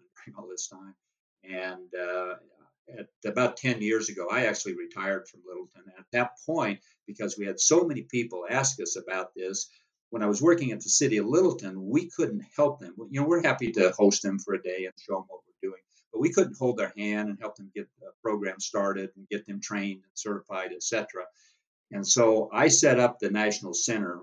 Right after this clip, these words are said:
when I retired with, with those objectives in mind. And that is, uh, to get people up to speed and qualified for what we were doing. And then secondly, we set up a national team. So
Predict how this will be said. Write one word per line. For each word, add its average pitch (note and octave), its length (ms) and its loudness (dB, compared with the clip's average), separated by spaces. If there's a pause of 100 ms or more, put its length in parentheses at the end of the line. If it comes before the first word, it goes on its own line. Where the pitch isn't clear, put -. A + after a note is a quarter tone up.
(100)
when G2+ 180 -6
I F2+ 120 -8
retired F#2 640 -4 (160)
with, - 180 0
with B2 240 2
those A2 280 2
objectives - 600 -8
in F2 180 -14
mind. F2+ 280 -18 (440)
And E2+ 120 -16
that A2+ 200 0
is, G#2+ 400 2 (400)
uh, F#2 280 -8
to G#2 80 -16
get A2+ 220 -4
people A2+ 300 0
up G#2+ 140 0
to G#2 80 -8
speed A2 400 -2
and F#2 160 -14
qualified G#2+ 680 0
for F#2 100 -12
what F2+ 240 -8
we F3+ 100 -8
were F3+ 200 -14
doing. F#2 320 -10 (320)
And G2+ 100 -6
then F#2+ 140 -4
secondly, A2 480 0
we G2 100 -4
set A2 220 -2
up G#2 160 -4
a F#2 80 -12
national G2+ 560 -4
team. G#2+ 500 0
So F#2 460 -4